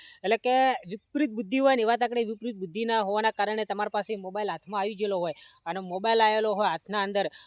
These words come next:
તો તમે શું કરતા હો? પોર્ન્સ વીડિયો જોતા હો, ખરાબ ખરાબ વીડિયો Google પર સર્ચ કરી કરીને જોતા હોય, એટલું યાદ રાખજો. એટલે કે એ એના, એની અસર તમારા મગજ પર પડી હોય. રાતે તમે ગોદરું ઓઢીને તમે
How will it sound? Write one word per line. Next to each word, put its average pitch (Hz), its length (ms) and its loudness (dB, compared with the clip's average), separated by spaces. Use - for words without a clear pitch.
તો 208 80 -6
તમે 208 220 -4
શું 220 80 -16
કરતા 220 260 0
હો? 214 60 2
પોર્ન્સ 208 300 -6
વીડિયો 208 220 -2
જોતા 190 300 0
હો, 196 80 2
ખરાબ 185 280 -6
ખરાબ 185 300 -4
વીડિયો 185 300 2
Google 185 240 2
પર 196 140 0
સર્ચ - 280 -4
કરી 196 200 -4
કરીને 190 180 -4
જોતા 185 320 0
હોય, 185 100 4
એટલું 175 220 -2
યાદ 170 120 0
રાખજો. 165 280 -6
એટલે 202 140 0
કે 226 160 -2
એ 214 120 2
એના, 208 260 -2
એની 214 220 0
અસર 214 120 -2
તમારા 202 300 -2
મગજ 185 320 -4
પર 202 80 -4
પડી 202 240 -2
હોય. 196 100 0
રાતે 180 300 -2
તમે 202 220 -2
ગોદરું 185 400 0
ઓઢીને 185 320 0
તમે 202 220 2